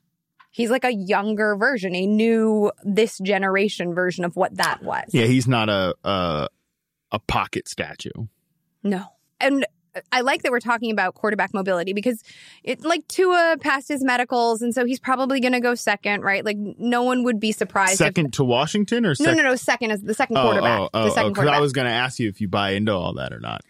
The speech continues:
Speaker 1: No, I
Speaker 2: Did we
Speaker 1: don't buy
Speaker 2: talk about
Speaker 1: into it.
Speaker 2: that on
Speaker 1: Yeah,
Speaker 2: the
Speaker 1: yeah,
Speaker 2: last
Speaker 1: we did.
Speaker 2: podcast?
Speaker 1: We both agreed that, um,
Speaker 2: Yeah,
Speaker 1: probably
Speaker 2: yeah,
Speaker 1: Ron
Speaker 2: right.
Speaker 1: Rivera is trying to trade back.
Speaker 2: Right, right, right. It's hard to say anymore. What
Speaker 1: <laughs> A week is a long time now.
Speaker 2: Well, I mean, God, it's just, we it's, they pushed back the damn start of the league year, and it's just,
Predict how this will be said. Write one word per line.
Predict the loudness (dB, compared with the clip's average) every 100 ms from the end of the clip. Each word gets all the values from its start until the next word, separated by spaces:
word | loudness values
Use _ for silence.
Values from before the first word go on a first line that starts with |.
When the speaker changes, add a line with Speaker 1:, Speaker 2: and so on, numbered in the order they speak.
| _ _ -10
Speaker 1:
No, | -8 -6
I |
Speaker 2:
Did | -2
we |
Speaker 1:
don't | 0
buy | 0
Speaker 2:
talk | 0
about | -2
Speaker 1:
into |
it. |
Speaker 2:
that | 0 2
on |
Speaker 1:
Yeah, | 4
Speaker 2:
the | 4
Speaker 1:
yeah, |
Speaker 2:
last | 4
Speaker 1:
we | 2
did. | 0 0
Speaker 2:
podcast? | -2
Speaker 1:
We | -4
both | -2 -2 -2
agreed | -4 -2 -2 0
that, | -4 -4 _
um, | -4 0
Speaker 2:
Yeah, | 2 4
Speaker 1:
probably | 4 2 0 -2
Speaker 2:
yeah, |
Speaker 1:
Ron | -2 -4
Speaker 2:
right. |
Speaker 1:
Rivera | -4 -4
is | -4
trying | -6 -8
to | -6
trade | -6 -4
back. | -6 -6 -8
Speaker 2:
Right, | -6 -4
right, | -6 -6
right. | -6 -8 -8 -4
It's | 0 2
hard | 0
to | -2
say | -4 -4
anymore. | -4 -8 -10 -8
What | -4
Speaker 1:
<laughs> | 2 2 2
A | 2 2 2
week | 2 0
is | 0
a |
long | 2 0 0
time | -2 -4
now. | -6 -2
Speaker 2:
Well, | 0 2 0
I |
mean, | 0 0
God, | 2 2 0
it's | -4 -6
just, | -6 -6 -10 _
we | -8 -6 -6 _ _ -16 -16 -4
it's, | -2 0
they | 0
pushed | 2 0 0
back | 2 0 -2
the | -4
damn | 0 0 -2
start | 0 0
of | 2
the | 0
league | 2 0 2
year, | 2 4
and | 2 0 -4
it's | -6
just, | -6 -6